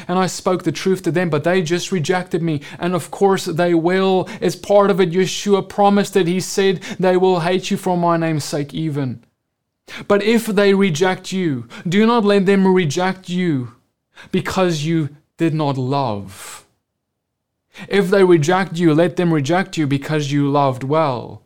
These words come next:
But if they reject you because you did not love well, they reject you well. Because that is not a message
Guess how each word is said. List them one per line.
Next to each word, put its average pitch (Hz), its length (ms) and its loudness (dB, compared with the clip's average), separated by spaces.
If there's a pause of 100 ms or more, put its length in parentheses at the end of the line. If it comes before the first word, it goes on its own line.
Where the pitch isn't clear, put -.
(460)
But 180 160 2
if 190 140 2
they 196 120 4
reject 185 540 2
you 196 120 2
because 165 540 0
you 175 100 0
did 180 220 2
not 185 240 2
love 165 300 4
well, 143 520 2 (140)
they 156 100 2
reject 139 500 0
you 131 180 0
well. 117 560 -4 (1040)
Because 143 380 -2
that 160 200 2
is 143 140 0
not 156 260 -2
a 139 60 -2
message 143 960 -4